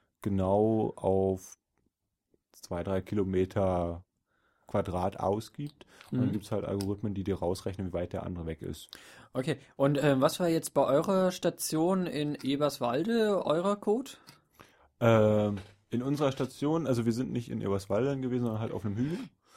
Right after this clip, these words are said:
Speaker 1: weil da ist rundherum freie Abstrahlung, keine Bäume im Weg, so ein kleiner
Speaker 2: Den man
Speaker 1: Turm
Speaker 2: dann
Speaker 1: nach
Speaker 2: auch
Speaker 1: oben
Speaker 2: haben,
Speaker 1: drauf.
Speaker 2: ne?
Speaker 1: Genau, man braucht ja die freie Abstrahlung, um möglichst
Speaker 2: Mhm.
Speaker 1: weit zu kommen. Und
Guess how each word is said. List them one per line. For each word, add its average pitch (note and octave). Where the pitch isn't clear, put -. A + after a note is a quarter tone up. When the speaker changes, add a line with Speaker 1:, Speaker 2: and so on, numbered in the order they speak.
Speaker 1:
weil G#2+
da A2
ist G#2+
rundherum G#2
freie G2
Abstrahlung, C#3+
keine G#2+
Bäume A2+
im C3+
Weg, C#3+
so -
ein G#2+
kleiner G2+
Speaker 2:
Den B2
man B2
Speaker 1:
Turm C3
Speaker 2:
dann -
Speaker 1:
nach A#2+
Speaker 2:
auch A2
Speaker 1:
oben A#2+
Speaker 2:
haben, A2
Speaker 1:
drauf. A2
Speaker 2:
ne? -
Speaker 1:
Genau, F2+
man F#2+
braucht G#2+
ja G#2+
die F2+
freie F#2
Abstrahlung, G2+
um G2
möglichst B2+
Speaker 2:
Mhm. -
Speaker 1:
weit F#2
zu B2
kommen. B2+
Und G#2+